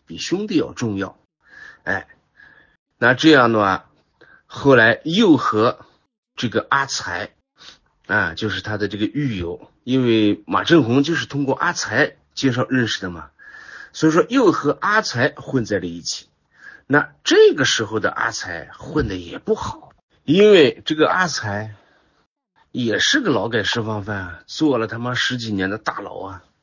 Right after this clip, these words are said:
他的岁数和许德勇一般大啊。那虽然家在上海，住房没问题，但是没有工作，没有来，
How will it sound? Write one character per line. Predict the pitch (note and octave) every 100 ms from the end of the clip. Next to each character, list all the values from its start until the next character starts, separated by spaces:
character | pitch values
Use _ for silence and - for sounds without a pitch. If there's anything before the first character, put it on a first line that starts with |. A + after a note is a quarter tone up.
| _ - - - - _
他 | A#2+
的 | A#2+
岁 | A#2 C3
数 | A2 A2
和 | - A2+ A2 - -
许 | - G2+
德 | G#2+
勇 | A2 G2+ A#2
一 |
般 | B2 B2+
大 | C3 - - _ _ _ - - _ _
啊。 | - D2 - - _ _ - -
那 | - A2 -
虽 | - C#3
然 | C3+ B2+ - _ -
家 | A#2+ A#2
在 | A#2+
上 | G2+ B2+ G2+
海， | - - - - _ _ _ - - -
住 | F#3 D#3+
房 | - G2 B2
没 | D3+ B2
问 | A2+ G2
题， | - - - - _ _ _ _ _ _ _
但 | F#3 E3+
是 | - C#3+ - -
没 | B2 D3+
有 | B2+
工 | G#2+ D#3+ F3+
作， | D3 - -
没 | G2+ C3+
有 | A2
来， | F2+ F#2